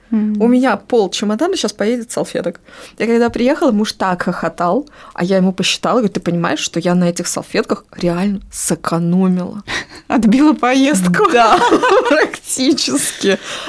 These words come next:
Speaker 2: Это было так, э, смешно, но вот да, вот так было.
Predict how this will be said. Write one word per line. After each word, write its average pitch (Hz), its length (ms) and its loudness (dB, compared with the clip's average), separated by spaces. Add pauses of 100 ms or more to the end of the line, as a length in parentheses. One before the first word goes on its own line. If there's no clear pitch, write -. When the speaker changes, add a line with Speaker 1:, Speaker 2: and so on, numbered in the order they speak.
(100)
Speaker 2:
Это 233 180 2
было 247 260 4
так, 240 380 0
э, 220 320 2
смешно, 240 880 2 (340)
но 226 280 4
вот 202 240 0
да, 165 180 0
вот 180 160 -2
так 196 280 -2
было. 185 280 2